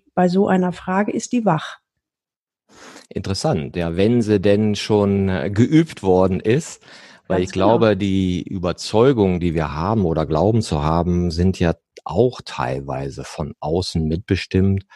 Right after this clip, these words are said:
Speaker 2: oder kommen mir auch mit als, äh, Prägungsthema, ja. Ich bin davon überzeugt,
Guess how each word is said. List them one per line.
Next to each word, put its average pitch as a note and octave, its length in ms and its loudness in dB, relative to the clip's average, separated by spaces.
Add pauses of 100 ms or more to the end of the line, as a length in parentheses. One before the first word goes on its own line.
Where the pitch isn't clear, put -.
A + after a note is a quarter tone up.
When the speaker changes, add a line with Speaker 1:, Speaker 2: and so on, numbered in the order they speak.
(360)
Speaker 2:
oder F#2 260 0
kommen G2 380 0
mir F#2 140 2
auch E2+ 120 -2
mit F#2 320 0
als, F2+ 320 -6
äh, E2 140 -4
Prägungsthema, G#2+ 1120 0
ja. E2 260 -6
Ich E2 140 -12
bin G2 140 -4
davon F#2 260 -4
überzeugt, F2+ 480 -6